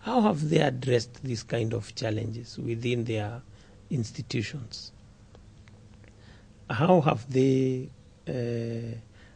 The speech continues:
addressed the issue of, uh, working with policymakers?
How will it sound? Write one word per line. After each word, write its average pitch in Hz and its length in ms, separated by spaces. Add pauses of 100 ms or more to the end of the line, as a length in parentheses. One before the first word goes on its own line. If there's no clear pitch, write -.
(120)
addressed 139 840
the 123 220
issue 127 360
of, 110 240
uh, 117 500
working 120 500
with 110 240
policymakers? 113 920